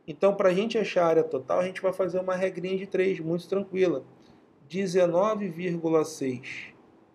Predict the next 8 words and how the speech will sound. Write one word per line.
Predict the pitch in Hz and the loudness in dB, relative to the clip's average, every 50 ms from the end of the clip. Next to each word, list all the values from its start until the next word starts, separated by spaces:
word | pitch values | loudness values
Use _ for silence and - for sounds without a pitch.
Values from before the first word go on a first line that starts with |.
| _ _ _ _ _ _ _ _ | _ _ _ _ _ _ _ _
metros | 135 131 139 143 143 139 123 - - - - - - | -10 -6 -2 0 0 0 0 -4 -8 -14 -14 -16 -14
quadrados | - - 127 120 117 117 123 143 160 165 147 123 - - - - - - - - _ _ _ _ _ _ _ _ _ _ _ _ _ _ _ _ _ _ _ _ _ _ _ _ | -8 -4 -4 -4 -4 -4 -2 2 2 2 2 0 -4 -12 -16 -16 -18 -20 -20 -20 _ _ _ _ _ _ _ _ _ _ _ _ _ _ _ _ _ _ _ _ _ _ _ _
equivale, | - 160 170 170 - 190 185 170 139 139 131 131 139 139 165 180 175 - - - | -6 -4 -4 -4 -2 -2 0 2 2 2 2 2 2 0 -2 -6 -8 -12 -20 -20
deixa | - - - | -16 -10 -10
eu | 139 | -10
apagar | 135 - - 127 123 123 120 | -8 -8 -8 -8 -8 -8 -10
aqui, | - - - - 87 | -12 -12 -8 -8 -8
ó, | - | -8